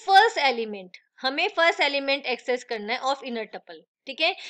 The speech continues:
हमें फिफ्टी, फिफ्टी सिक्स इसका फर्स्ट एलिमेंट, इसको एक्सेस करना है। तो कैसे, अ, क्या आप, अ, आपकी कमांड दोगे? स्टूडेंट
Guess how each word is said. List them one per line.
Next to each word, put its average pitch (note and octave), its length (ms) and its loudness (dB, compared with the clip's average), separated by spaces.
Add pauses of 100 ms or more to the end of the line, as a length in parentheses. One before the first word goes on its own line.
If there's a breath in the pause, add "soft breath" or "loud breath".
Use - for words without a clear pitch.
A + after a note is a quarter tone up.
(180 loud breath)
हमें D4+ 200 0
फिफ्टी, C#4+ 360 -6
फिफ्टी D4+ 320 -6
सिक्स E4+ 220 -10
इसका E4+ 260 -2
फर्स्ट E4+ 280 -2
एलिमेंट, D4+ 380 -4
इसको D4+ 280 -6
एक्सेस D4+ 320 -2
करना C#4 280 -2
है। D4+ 180 -2 (280 loud breath)
तो C4+ 60 -10
कैसे, D4 440 0
अ, B3+ 340 2
क्या D4+ 140 6 (160)
आप, C4 280 0
अ, B3 920 -10
आपकी C4+ 300 0
कमांड C#4 400 -2
दोगे? C4+ 360 -2 (260)
स्टूडेंट D#4 560 -4